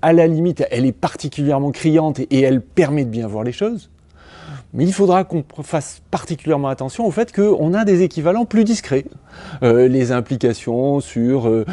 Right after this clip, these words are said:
les autorités d'évaluation. Tiens, c'est quoi cette histoire de H C E R E S ? Qui décide du, du, de qui le préside ? Ah, euh, on a aussi un exemple où, euh, ce qui pouvait être de l'ordre d'une, d'un gain de professionnalité,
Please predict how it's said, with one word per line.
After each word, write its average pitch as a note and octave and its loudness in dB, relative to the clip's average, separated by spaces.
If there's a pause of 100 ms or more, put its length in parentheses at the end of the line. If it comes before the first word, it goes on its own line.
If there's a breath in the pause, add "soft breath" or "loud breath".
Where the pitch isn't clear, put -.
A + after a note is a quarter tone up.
(160 loud breath)
les B2+ 4
autorités A#2 -6
d'évaluation. C3+ -4
Tiens, F#3 -4
c'est E3 -4
quoi D#3+ -4
cette D3+ -8
histoire C3+ -4
de C3 2
H B2 0
C B2+ -6
E B2 0
R B2+ -4
E B2 2
S ? B2 0
Qui D3+ -2
décide C3+ 0
du, B2 2
du, B2+ 0 (300 loud breath)
de A#2+ 0
qui - -2
le B2+ 2
préside ? D3 2 (160)
Ah, - 0 (100)
euh, D3 2
on C#3+ 2
a C3 0
aussi B2 0
un C#3 0
exemple B2 -2
où, D3 6
euh, A#2 0 (560 loud breath)
ce - -20
qui - -8
pouvait B2+ 2
être C3+ 0
de A2+ 0
l'ordre A#2+ 0
d'une, B2+ -2
d'un A#2 -2
gain D3 2
de E3+ 0
professionnalité, C3 -4